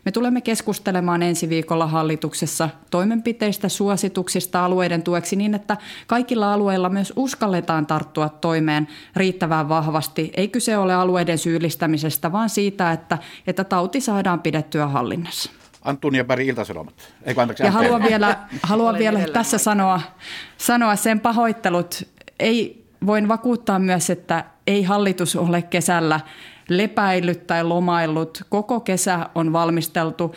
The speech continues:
Speaker 1: niin lainsäädäntömuutoksia kuin tehty toimia sen eteen, että syksyn tullen, kun mahdollisesti toinen aalto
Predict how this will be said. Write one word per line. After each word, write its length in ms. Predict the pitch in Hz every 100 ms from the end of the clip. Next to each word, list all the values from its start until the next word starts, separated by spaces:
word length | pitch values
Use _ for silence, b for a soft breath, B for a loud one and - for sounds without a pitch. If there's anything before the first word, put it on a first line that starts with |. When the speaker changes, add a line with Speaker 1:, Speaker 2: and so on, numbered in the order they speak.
| B _
Speaker 1:
niin 220 | 214 220
lainsäädäntömuutoksia 1700 | 185 190 180 185 175 170 175 170 - - 180 180 175 175 - 175 165
kuin 280 | 180 202 208
tehty 320 | 185 175 175
toimia 500 | - 160 160 156 151
sen 240 | 170 156
eteen, 360 | 156 151 160 151
että 180 | 151 147
syksyn 460 | 165 156 - 240
tullen, 420 | 220 196 185 180 175 B B
kun 120 | 180
mahdollisesti 720 | 180 175 170 160 151 160 -
toinen 440 | 160 165 165 156 151
aalto 360 | 147 151 160